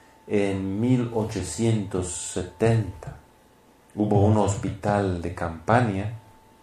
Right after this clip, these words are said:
y hubo unos ro-, soldados recuperando de sus heridos. Empezaron, eh, entre sí los hombres, pero especialmente un hombre,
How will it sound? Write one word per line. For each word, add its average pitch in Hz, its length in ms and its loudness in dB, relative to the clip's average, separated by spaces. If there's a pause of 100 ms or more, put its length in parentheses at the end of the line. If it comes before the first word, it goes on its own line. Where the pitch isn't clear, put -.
(1080)
y 139 80 4
hubo 160 160 8
unos 170 360 6
ro-, 123 140 4
soldados 117 960 6
recuperando 101 680 4
de 95 140 0
sus 98 400 -6
heridos. 110 640 2 (880)
Empezaron, 156 840 8 (960)
eh, 113 580 6
entre 120 320 2
sí 135 220 2
los 113 240 6
hombres, 123 400 6
pero 107 220 4
especialmente 120 680 2
un 113 120 4
hombre, 104 400 2